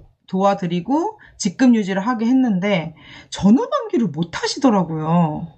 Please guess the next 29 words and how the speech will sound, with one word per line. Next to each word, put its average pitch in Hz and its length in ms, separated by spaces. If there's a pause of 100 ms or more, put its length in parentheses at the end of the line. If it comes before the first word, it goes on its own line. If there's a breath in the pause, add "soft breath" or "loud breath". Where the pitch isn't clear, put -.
(100)
한쪽을 277 500
잡아드려도. 160 1040 (260 loud breath)
제가 190 220
그걸 202 240
보면서 196 580 (320 soft breath)
아무튼 202 260
멘붕이 233 460
되게 160 200
많이 156 260
왔어요. 175 280
'나는 180 160
어떻게 165 460
해야 170 220
되지?' 156 340
이러면서. 160 680 (360 loud breath)
그리고 254 260
다이아 226 320
유지를 226 240
할 226 80
때도 214 180
저는 220 420 (140)
정말 285 580
미팅을 220 680
미친 196 440
듯이 466 220
맨날 170 240
다녔던 165 360
것 151 140
같아요. - 260